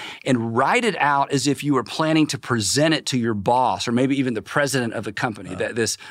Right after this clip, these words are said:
Speaker 1: unexpected moment comes <laughs> where somebody says to you, "What would you like to do here?" Or, "Where do you think you could add the most value to our organization?" You know, write it as if you're gonna present it.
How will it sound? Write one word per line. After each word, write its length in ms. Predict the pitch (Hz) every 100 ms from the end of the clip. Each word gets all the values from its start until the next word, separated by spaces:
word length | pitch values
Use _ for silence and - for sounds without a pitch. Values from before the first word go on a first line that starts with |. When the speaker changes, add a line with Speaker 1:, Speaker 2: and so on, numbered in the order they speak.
| -
Speaker 1:
unexpected 600 | 165 180 - 160 151 135
moment 340 | 139 139 -
comes 340 | - 135 131 -
<laughs> 0 |
where 80 | 147 147
somebody 220 | 131 127
says 200 | - 127
to 100 | 135
you, 180 | 123 120 - - - -
"What 280 | 180 285 285
would 220 | 196 123
you 280 | 139 160 143
like 340 | 117 113 107
to 100 | 120
do 200 | 107 110
here?" 240 | 101 113
Or, 80 | 98
"Where 260 | 104 240 262
do 60 | 226
you 140 | 185
think 280 | 180 160 120
you 200 | 139 160
could 180 | 139 -
add 240 | 123 135 135
the 60 |
most 240 | 120 117 104
value 360 | 107 104 117
to 100 | 104 120
our 140 | 113
organization?" 640 | 110 107 104 104 101 104 - - - -
You 80 | 160
know, 100 | 120
write 320 | 110 139 202
it 120 | 190
as 120 | 135
if 100 | 147
you're 120 | 123
gonna 180 | 123 117
present 360 | 104 123 135 120
it. 100 | 104